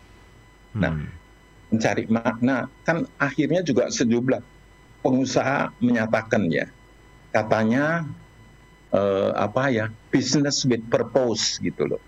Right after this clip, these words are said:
Speaker 2: Hmm, hmm.
Speaker 1: Dengan tujuan, maksudnya tujuan di sini makna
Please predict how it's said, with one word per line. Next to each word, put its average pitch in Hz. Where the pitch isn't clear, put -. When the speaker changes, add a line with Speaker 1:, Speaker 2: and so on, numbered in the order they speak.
Speaker 2:
Hmm, 101
hmm. 80
Speaker 1:
Dengan 113
tujuan, 110
maksudnya 123
tujuan 120
di 107
sini 143
makna 117